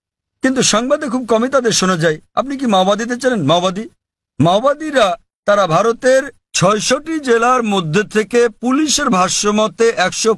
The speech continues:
পঞ্চাশটিরও বেশি জেলা দখল করে আছে। তাদের কাছে ভারতীয় সেনাবাহিনীর চেয়ে আধুনিক অস্ত্র আর গোলাবারুদ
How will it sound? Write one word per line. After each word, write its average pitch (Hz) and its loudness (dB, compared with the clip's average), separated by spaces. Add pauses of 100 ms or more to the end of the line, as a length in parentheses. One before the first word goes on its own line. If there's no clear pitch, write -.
পঞ্চাশটিরও 214 -2
বেশি 226 -2
জেলা 196 0
দখল 240 -2
করে 208 0 (140)
আছে। 160 -4 (1080)
তাদের 247 0
কাছে 254 -2
ভারতীয় 208 -2
সেনাবাহিনীর 254 0
চেয়ে 240 2
আধুনিক 208 -2
অস্ত্র 202 0
আর 185 2
গোলাবারুদ 202 0